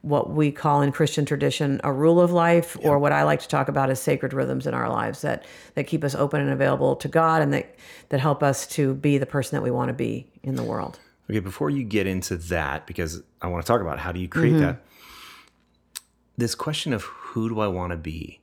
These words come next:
Speaker 1: Mm-hmm.
Speaker 2: Do, do we have permission to ask ourselves that
Speaker 1: Mm-hmm.
Speaker 2: question?
Speaker 1: Yeah.
Speaker 2: And that sounds like a, a
Speaker 1: Mm-hmm.
Speaker 2: rhetorical question. I really mean it.
Speaker 1: Mm-hmm.
Speaker 2: Do we have permission? Who are we to think that we can answer that question?
Speaker 1: Right.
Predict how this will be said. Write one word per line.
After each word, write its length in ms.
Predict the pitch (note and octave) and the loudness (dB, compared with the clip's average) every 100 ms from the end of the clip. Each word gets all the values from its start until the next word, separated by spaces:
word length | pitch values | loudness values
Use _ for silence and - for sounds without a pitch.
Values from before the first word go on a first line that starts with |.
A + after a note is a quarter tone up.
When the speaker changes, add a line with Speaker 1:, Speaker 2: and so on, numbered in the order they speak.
| - | -6
Speaker 1:
Mm-hmm. 300 | C#3+ D3 C#3+ C#3+ _ _ _ _ _ _ _ _ _ _ _ _ _ _ G2+ - | -4 -4 -6 -10 _ _ _ _ _ _ _ _ _ _ _ _ _ _ -14 -6
Speaker 2:
Do, 260 | A#2 B2+ C#3 - A#2 | -2 -2 -4 -12 -4
do 180 | A#2 | -2
we 180 | A#2+ D#3 | 0 -2
have 280 | C#3+ D3 D3+ | -2 -4 -8
permission 600 | - C3+ G2+ A2 - F#2+ | -6 -4 -2 -4 -4 -4
to 200 | F#2 - | -4 -4
ask 340 | E2 E2+ - F2 | -4 -4 -4 -4
ourselves 460 | D#2 - E2 D#2 | -4 -2 -2 0
that 180 | D#2 D#2 | 0 0
Speaker 1:
Mm-hmm. 100 | - | 0
Speaker 2:
question? 480 | D#2+ D#3+ D#3 D#2+ - - | -2 -4 -6 -10 -12 -6
Speaker 1:
Yeah. 160 | D#3 | -2
Speaker 2:
And 80 | G2+ | 0
that 100 | G2 | 0
sounds 240 | - G#2+ A2 | 0 0 0
like 140 | B2 | 0
a, 40 | B2+ | -2
a 80 | |
Speaker 1:
Mm-hmm. 200 | A#2+ - | 0 2
Speaker 2:
rhetorical 480 | D#3+ E3+ C#3+ C3 - | 4 4 2 0 -2
question. 320 | - F#2 G#2 - | -6 -4 -4 -4
I 120 | A2 | -2
really 340 | B2 G#2+ G#2+ | 0 0 -2
mean 220 | F#2 G2 | -2 -4
it. 160 | F#2 - | -6 -4
Speaker 1:
Mm-hmm. 420 | E3+ D3+ E3 D#3+ | 0 2 0 0
Speaker 2:
Do 180 | D3+ A2 | -2 -2
we 200 | G#2 G2 | 0 -2
have 400 | F2 F#2+ G2+ G2+ | -4 -2 -4 -4
permission? 760 | - G2 F#2+ G2 - E2 E2+ E2+ _ _ _ _ _ _ _ _ _ _ _ _ _ _ _ _ _ _ - | -4 -2 -2 -4 -6 -6 -8 -12 _ _ _ _ _ _ _ _ _ _ _ _ _ _ _ _ _ _ -18
Who 340 | - C3+ C#3 D3 | -10 -4 0 0
are 140 | D#3+ | 0
we 520 | A2+ G#2 F#2 D2+ G2 - | -2 -2 -4 -4 -10 -10
to 120 | G2+ | -8
think 460 | - G2 E2 D#2+ - | -6 -4 -6 -8 -8
that 180 | F#2 D#2+ | -6 -6
we 160 | F2 | -8
can 160 | E2 E2+ | -6 -6
answer 300 | D#2 D2+ E2 | -6 -6 -8
that 180 | D2+ - | -8 -10
question? 400 | D2 - - D#2 | -12 -12 -16 -8
Speaker 1:
Right. 340 | D#3+ C#3+ D#3 | -6 -4 -6